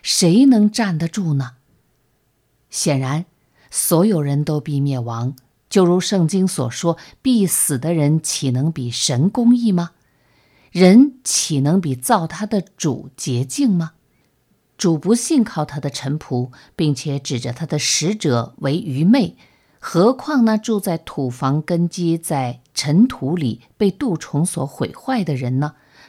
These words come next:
早晚之间就被毁灭。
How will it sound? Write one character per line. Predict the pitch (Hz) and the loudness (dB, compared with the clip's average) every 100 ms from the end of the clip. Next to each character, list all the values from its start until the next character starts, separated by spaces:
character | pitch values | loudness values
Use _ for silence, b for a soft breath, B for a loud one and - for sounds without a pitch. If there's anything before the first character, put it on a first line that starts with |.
| b | b
早 | - 123 131 | -4 -2 0
晚 | 220 175 143 | 0 -2 -6
之 | - 135 | -10 -10
间 | 123 123 123 123 | -6 -6 -6 -4
就 | 247 175 | -2 -2
被 | 123 123 | -4 -8
毁 | 120 - - - | -10 -14 -14 -8
灭。 | 131 123 | -8 -8